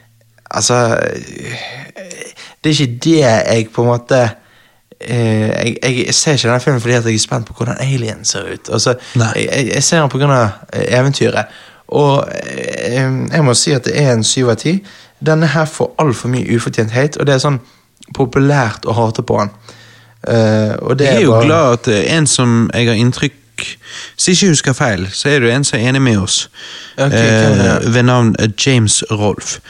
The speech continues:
Speaker 1: Ja.
Speaker 2: Og, eh,
Speaker 1: Han liker denne.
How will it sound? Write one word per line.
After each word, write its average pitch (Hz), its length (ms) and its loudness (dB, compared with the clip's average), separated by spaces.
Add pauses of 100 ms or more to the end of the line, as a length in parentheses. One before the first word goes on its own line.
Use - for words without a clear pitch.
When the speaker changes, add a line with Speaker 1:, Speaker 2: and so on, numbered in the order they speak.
(120)
Speaker 1:
Ja. 180 180 4 (480)
Speaker 2:
Og, 131 320 4
eh, 113 580 4 (680)
Speaker 1:
Han 156 120 0
liker 123 220 0
denne. 120 300 0